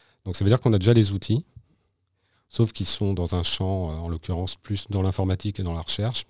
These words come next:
mais qui sont ja-, ils n'ont jamais émergé dans le milieu de l'édition. Et c'est là qu'avec, euh, quelques adaptations ou, ou d'autres manières de faire, on pourrait gagner en souplesse et réellement profiter des outils numériques qui deviennent presque un frein parfois.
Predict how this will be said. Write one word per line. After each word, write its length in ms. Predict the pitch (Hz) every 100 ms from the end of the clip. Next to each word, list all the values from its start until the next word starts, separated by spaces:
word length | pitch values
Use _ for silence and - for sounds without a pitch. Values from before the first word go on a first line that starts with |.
| 87
mais 160 | 87
qui 180 | - 85
sont 240 | - 82
ja-, 240 | 80 87 85
ils 180 | 85 87
n'ont 200 | 85 80
jamais 340 | 82 95 107
émergé 540 | 104 90 85 82 98 104
dans 160 | 110 90
le 60 | 85
milieu 180 | 85
de 40 | 87
l'édition. 460 | 80 87 - 101 127 - _ - _
Et 80 | 90
c'est 220 | - 95
là 200 | 101 117
qu'avec, 520 | - - 90 92 -
euh, 80 | 87
quelques 420 | - 90 - 98
adaptations 840 | 98 98 - 98 - 113 113 113 113
ou, 340 | 98 90 87 - _ _ _ _ _ _
ou 140 | 104 87 85 87 -
d'autres 260 | 104 113
manières 280 | 107 95 92
de 80 | 92
faire, 300 | - 113 123
on 60 | 104
pourrait 200 | - 90
gagner 220 | 98 104
en 60 |
souplesse 420 | 90 92 123 131 104
et 80 |
réellement 480 | 92 90 107 110 123
profiter 400 | - 104 - 117
des 180 | 104 95
outils 180 | 95 101
numériques 420 | 92 90 107 -
qui 160 | - 87
deviennent 320 | 92 90 92
presque 280 | - 117 107
un 80 |
frein 260 | 92 - 113
parfois. 440 | 92 - - 113